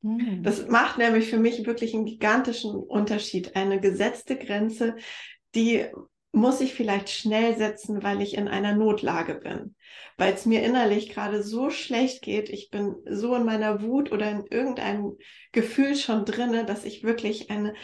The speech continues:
Speaker 2: eine harte, und das ist dann eine harte, gesetzte Grenze, die Trennung schafft, ne? Das, was du vorhin auch schon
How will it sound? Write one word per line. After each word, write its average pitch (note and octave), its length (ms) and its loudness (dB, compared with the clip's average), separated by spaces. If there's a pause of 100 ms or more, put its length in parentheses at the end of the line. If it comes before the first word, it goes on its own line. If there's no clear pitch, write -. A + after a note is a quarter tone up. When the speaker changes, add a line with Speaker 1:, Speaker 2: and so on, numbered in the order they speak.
(220)
Speaker 2:
eine G#3+ 340 0
harte, C4+ 640 0 (100)
und G#3 160 0
das A3 140 0
ist A3+ 160 -4
dann G#3 140 -2
eine G3+ 340 -2
harte, C4 420 2
gesetzte G#3 540 0
Grenze, A#3 640 0 (380)
die G3 100 0
Trennung A3+ 540 4
schafft, - 540 -4
ne? G#3+ 180 -2
Das, F#3 180 -4
was G#3 160 -4
du G3 100 -8
vorhin F#3+ 320 -2
auch G3+ 140 -2
schon F#3 320 0